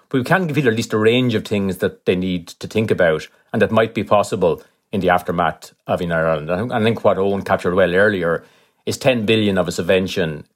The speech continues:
i-, is almost irrelevant to that debate. That's not what people need to be thinking about. It looks like it's a simple figure, um, but when you dig into it and, and pare it away, it's actually not really the right debate at all.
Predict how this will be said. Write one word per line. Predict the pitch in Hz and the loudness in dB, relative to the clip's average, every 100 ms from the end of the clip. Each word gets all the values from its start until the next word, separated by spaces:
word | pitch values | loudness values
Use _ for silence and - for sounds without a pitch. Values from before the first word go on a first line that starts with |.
| _ _ _ _ | _ _ _ _
i-, | 131 | -8
is | 135 117 | -2 2
almost | 113 104 95 | 2 2 -2
irrelevant | 87 92 90 85 | 2 2 2 0
to | 85 | -2
that | 80 | -4
debate. | 76 71 | -4 -2
That's | 113 107 - | 0 0 0
not | 98 87 - - | 2 2 -2 -4
what | 87 - | -4 -2
people | 92 82 | -8 -8
need | 78 80 | -8 -10
to | - | -12
be | 80 | -12
thinking | - 85 82 | -8 -8 -8
about. | 78 82 78 - - _ _ | -2 0 0 -4 -12 _ _
It | 117 | 0
looks | 143 160 | 0 2
like | 123 | 0
it's | - | 0
a | 98 | -4
simple | 107 87 87 | -4 -4 -6
figure, | - 90 80 73 - _ _ _ | -4 -2 -2 -4 -10 _ _ _
um, | 104 87 82 | -2 0 -2
but | 87 | -2
when | 120 | 0
you | 113 | 0
dig | 117 123 | 2 2
into | 117 110 117 | 2 2 0
it | 104 | 0
and, | 90 - | -6 -6
and | 123 101 - | -8 -8 -10
pare | - 107 98 | 0 2 4
it | |
away, | 90 92 90 85 - _ - | 2 2 2 0 -6 _ -4
it's | 110 | 0
actually | 98 - 92 | 0 -2 0
not | 101 85 | 0 0
really | 85 80 | -4 -4
the | 82 | -2
right | 80 | -2
debate | - 85 80 | -4 -8 -8
at | 80 | -4
all. | 85 82 | -4 -4